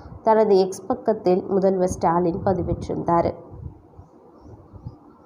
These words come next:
இந்த வீடியோ தேசிய அளவுல ட்ரெண்ட் ஆகியும் இருக்கு. தமிழ் நெட்டிசன்கள் பலரும் இதை பகிர்ந்து தமிழ்நாட்டுல இதே போல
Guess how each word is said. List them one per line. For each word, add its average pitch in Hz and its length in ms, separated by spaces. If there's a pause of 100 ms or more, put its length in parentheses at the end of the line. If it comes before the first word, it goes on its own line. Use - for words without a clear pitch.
(1200)
இந்த 254 280
வீடியோ 214 460 (400)
தேசிய 226 520
அளவுல 196 640
ட்ரெண்ட் 180 240
ஆகியும் 175 480
இருக்கு. - 340 (400)
தமிழ் 220 400
நெட்டிசன்கள் 196 720
பலரும் 220 540
இதை 196 200
பகிர்ந்து 185 560 (160)
தமிழ்நாட்டுல 190 600
இதே 165 380
போல 185 420